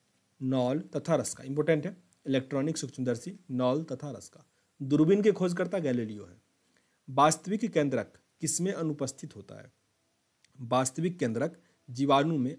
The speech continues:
अनुपस्थित होता है, मीन्स नहीं होता है उसमें, ठीक है ना, केंद्रक नहीं होता। साथ ही हमारा जो रेड ब्लड सेल है ना, आरबीसी, उसमें भी केंद्रक नहीं होता है, डब्ल्यूबीसी में होता है।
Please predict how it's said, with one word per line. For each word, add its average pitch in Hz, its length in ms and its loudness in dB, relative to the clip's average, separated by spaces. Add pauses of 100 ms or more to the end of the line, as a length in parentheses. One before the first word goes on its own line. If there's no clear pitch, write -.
अनुपस्थित 147 500 -6
होता 104 140 -14
है, 123 60 -8
मीन्स 170 160 -4
नहीं 156 300 -4
होता 104 220 -14
है - 60 -20
उसमें, - 340 -20
ठीक 160 100 -16
है 160 60 -8
ना, 127 40 -12
केंद्रक 135 340 -8
नहीं 107 140 -12
होता। - 240 -20 (880)
साथ 156 200 4
ही 185 40 2
हमारा 170 300 6
जो 165 480 2 (320)
रेड 139 320 2
ब्लड 147 260 4
सेल 120 200 -4
है 120 80 -6
ना, 127 260 -14
आरबीसी, 113 540 -12 (760)
उसमें 180 240 0
भी 170 100 4
केंद्रक 139 320 0
नहीं 110 160 -8
होता 98 220 -18
है, - 140 -20 (520)
डब्ल्यूबीसी 170 440 4
में 165 100 -2
होता 156 200 -6
है। 101 160 -18